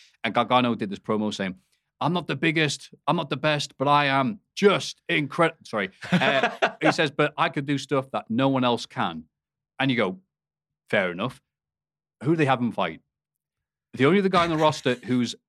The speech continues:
Speaker 1: as the same size or smaller than him, who can also do stuff that no one else can. So this was a lovely little match. The stuff they were doing, the mat wrestling, the technique, the chaos theories, and the Ocean Cyclone suplex called by Corey Graves.
Speaker 2: Mm.
Speaker 1: It wasn't quite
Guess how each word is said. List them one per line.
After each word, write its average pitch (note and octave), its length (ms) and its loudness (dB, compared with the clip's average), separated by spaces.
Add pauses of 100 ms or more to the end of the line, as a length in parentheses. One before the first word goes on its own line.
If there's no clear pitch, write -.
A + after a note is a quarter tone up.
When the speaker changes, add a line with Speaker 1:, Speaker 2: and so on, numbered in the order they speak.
(320)
Speaker 1:
as D3 160 2
the D3 80 -6
same C3 220 -2
size B2 260 2
or B2 140 0
smaller C#3 320 0
than G#2+ 120 -4
him, F2+ 200 -6 (120)
who C3+ 80 4
can C3 140 -2
also C3 240 0
do G#2 140 -8
stuff F#2+ 240 -6
that A2 100 -8
no G#2+ 80 -4
one G#2 80 -4
else G#2 220 -2
can. E2+ 320 -6 (480)
So C3+ 200 0
this G#3 300 2
was F3+ 300 2 (180)
a G#2+ 100 -6
lovely E3 260 -4
little A2+ 280 -4
match. A2+ 320 -2
The G2 80 -14
stuff - 220 -6
they A2+ 60 -4
were G#2+ 100 -2
doing, G#2 260 -2
the F#2 80 -2
mat G#2 220 -4
wrestling, G2+ 400 -6
the F2+ 80 -10
technique, G#2 580 -8
the F2 240 -10
chaos G#2+ 260 -6
theories, G#2 260 -6
and F#2+ 120 -2
the F#2 100 -6 (480)
Ocean E3 280 2
Cyclone D3 480 0
suplex C#3+ 520 0
called A#2 200 0
by G#2 120 2
Corey G2+ 280 -4
Graves. F#2+ 380 -4
Speaker 2:
Mm. B2 260 -2
Speaker 1:
It F3 80 4
wasn't G3+ 480 2
quite E3 600 -2